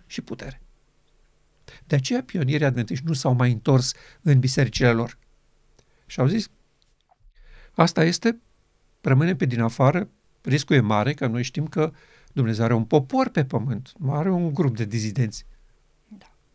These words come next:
Speaker 1: E, asta i-a făcut să înțeleagă ce este cu cele două încăperi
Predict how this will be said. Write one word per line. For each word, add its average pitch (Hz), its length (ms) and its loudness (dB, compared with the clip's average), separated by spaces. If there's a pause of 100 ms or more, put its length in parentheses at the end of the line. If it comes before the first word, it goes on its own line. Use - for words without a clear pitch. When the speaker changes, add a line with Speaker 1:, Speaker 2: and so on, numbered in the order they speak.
(920)
Speaker 1:
E, 220 100 2 (340)
asta 226 420 2
i-a 185 160 4
făcut 156 420 -2
să - 100 -2
înțeleagă 143 680 4
ce - 260 -2
este 175 340 4
cu 165 380 4 (380)
cele 151 260 4
două 165 200 4
încăperi 139 560 0